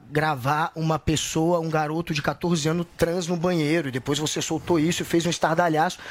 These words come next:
e tá sendo processado por isso. Alguém com um histórico de fazer, de espalhar fake news como você tem e de também fazer linchamento até em menor de idade,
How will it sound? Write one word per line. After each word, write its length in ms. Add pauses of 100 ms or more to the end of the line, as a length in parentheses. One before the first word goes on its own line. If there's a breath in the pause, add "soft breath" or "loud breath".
(140 loud breath)
e 80
tá 140
sendo 220
processado 580
por 180
isso. 180 (220 loud breath)
Alguém 600
com 160
um 100
histórico 800 (240 loud breath)
de 160
fazer, 680 (380 loud breath)
de 140
espalhar 680
fake 380
news 260
como 200
você 300
tem 320
e 100
de 140
também 300
fazer 320
linchamento 560
até 180
em 120
menor 400
de 80
idade, 400